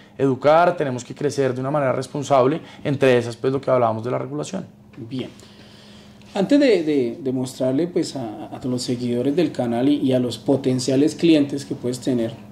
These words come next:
Speaker 2: y, y es más, a tus clientes, porque
Speaker 1: Claro.
Speaker 2: seguramente habrá muchos que
Speaker 1: Que
Speaker 2: no
Speaker 1: no
Speaker 2: conocen
Speaker 1: conocen
Speaker 2: este
Speaker 1: esta
Speaker 2: taller,
Speaker 1: operación,
Speaker 2: ¿m?
Speaker 1: claro.
Speaker 2: y, y como lo que se viene de aquí en adelante.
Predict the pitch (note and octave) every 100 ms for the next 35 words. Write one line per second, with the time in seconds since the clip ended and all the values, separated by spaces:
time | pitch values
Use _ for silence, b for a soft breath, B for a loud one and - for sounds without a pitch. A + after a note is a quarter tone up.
0 | B B B D#3+ G#3 E3+ D#3 C#4 C4 D3
1 | - C3 F#3 A3 B3+ C#3 C#3 C3 C#3 C#3+
2 | F#3 G3+ G3 G3+ F#3+ F#3 F#3 F#3+ F#3 F3+
3 | - D3 D3+ D#3 D#3+ E3 F#3+ D#3+ - -
4 | F3+ F#3+ F3 D#3 C3 C#3+ D3 C#3+ - D3+
5 | E3 D#3 C3 C#3 C3 B2+ B2 B2+ A#2 A#2
6 | B2+ C#3+ F#3 F#3 C#3+ B2+ C3+ C3 D3+ C3
7 | B2 A2+